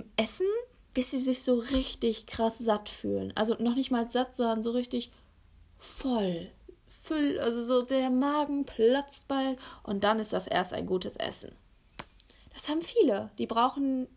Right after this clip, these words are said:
also das ist dann für die wie so eine Art, „Oh ja, das ist das perfekte Essen. Jetzt hab ich so richtig gut gegessen.“ Aber das ist eigentlich schon dann der Punkt,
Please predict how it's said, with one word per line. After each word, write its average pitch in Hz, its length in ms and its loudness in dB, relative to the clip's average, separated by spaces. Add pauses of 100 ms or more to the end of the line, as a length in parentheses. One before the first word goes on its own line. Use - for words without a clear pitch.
also 220 180 0
das 240 160 -2
ist 254 160 -6
dann 285 120 -2
für 285 140 -2
die 262 240 0
wie 254 100 0
so 254 100 -2
eine 247 160 0
Art, 240 260 -6 (480)
„Oh - 60 -10
ja, - 580 -10 (400)
das - 380 -8
ist - 220 -4
das 196 200 -2
perfekte 190 560 -6
Essen. 196 240 -6
Jetzt 185 200 -6
hab 185 100 -10
ich 180 180 -8
so 170 260 -2
richtig 208 600 -4
gut 214 240 -6
gegessen.“ 196 480 -4 (1200)
Aber 269 340 2
das 269 200 -2
ist - 180 -6
eigentlich 254 380 0
schon 226 220 -2
dann 247 280 0 (720)
der 247 180 4
Punkt, 370 640 -6